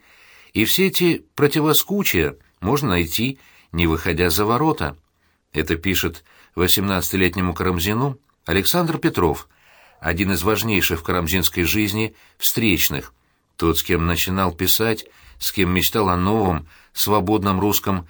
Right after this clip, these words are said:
литературном языке, но кого вскоре оплакал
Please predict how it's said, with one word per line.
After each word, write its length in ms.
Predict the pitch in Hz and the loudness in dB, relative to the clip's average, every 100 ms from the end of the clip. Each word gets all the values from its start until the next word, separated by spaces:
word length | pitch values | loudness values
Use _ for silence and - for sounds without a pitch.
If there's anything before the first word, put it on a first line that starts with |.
| _ | _
литературном 580 | 90 92 101 98 104 101 | -2 0 0 0 0 2
языке, 640 | 85 82 87 80 90 95 98 _ _ _ _ - | 2 2 0 -2 -2 -2 -4 _ _ _ _ -10
но 180 | 73 76 | -4 -4
кого 240 | 87 82 | 0 0
вскоре 320 | 78 - 87 | 0 -2 0
оплакал 600 | 87 92 113 117 87 71 | 0 0 -2 -2 -4 -6